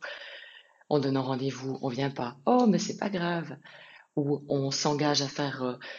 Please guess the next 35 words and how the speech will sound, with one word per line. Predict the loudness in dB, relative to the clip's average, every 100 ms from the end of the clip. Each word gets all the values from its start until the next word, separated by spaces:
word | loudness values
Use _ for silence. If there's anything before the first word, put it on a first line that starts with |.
| -4
une | 0 0
activité | -2 -6 -6 -6 0 2 2
ou | 0
lui | -4
fournir | -8 -10 -10 -8 -8
un, | -8 -10 -8
un |
service | -6 -4 -6 -6 -4 -2
ou | -4 -4 -8
de | -4 0
l'aide. | 2 2 0 -8 -16 -18 -18 -14 -2
Et | -2
puis | 0
pour | -2 -2
finir, | -2 0 2 0 -2
euh, | -4
ça | -4
se | -4
fait | -4 -4
pas. « | -4 -6 -8 -12 -4
Oh, | -2
mais | 0 -2
de | -6
toute | -8
façon, | -6 -4 -4 -4
avec | -8 -8 -4
elle, | -2 -2
avec | -6 -6 -6
lui, | -6 -6 -4 -6
euh, | -8 -6
y | -2
a |
jamais | -2 -2
de | -6
problème, | -4 0 0 0